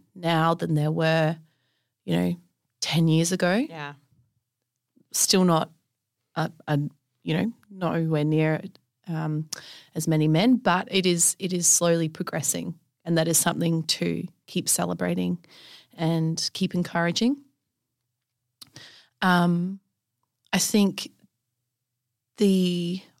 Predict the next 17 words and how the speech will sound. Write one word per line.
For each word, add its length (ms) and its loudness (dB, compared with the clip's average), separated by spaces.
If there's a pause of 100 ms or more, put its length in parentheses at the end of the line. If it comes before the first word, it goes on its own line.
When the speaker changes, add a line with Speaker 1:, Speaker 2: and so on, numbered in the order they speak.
(100)
Speaker 1:
realm 600 2
of 320 0
opportunity 840 -2 (840)
is 560 2 (440)
massive 720 -2
in 140 0
Perth. 600 -4 (100)
Speaker 2:
Mm. 540 -6 (340)
Speaker 1:
And 880 2 (1700)
it 160 2
really 540 2
is 160 2
just 160 2
that 160 -2
thing 280 0
of, 280 -2
um, 380 -2